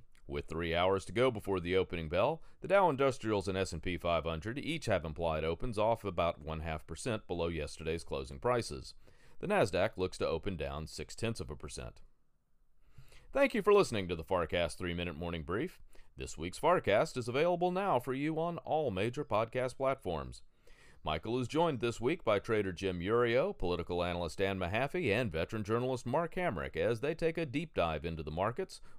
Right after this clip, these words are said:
Washington politics, and preview the China trade negotiations. It's the FarCast.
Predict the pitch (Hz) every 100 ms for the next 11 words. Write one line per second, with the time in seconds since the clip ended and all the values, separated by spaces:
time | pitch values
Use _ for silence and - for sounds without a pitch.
0 | - 69 92 117 120 113 107 156 147 120
1 | 151 - - - - - 127 107 101 87
2 | 98 98 64 67 71 85 110 123 92 78
3 | 82 73 69 55 53 - - - - -
4 | 71 - - - 190 175 113 71 -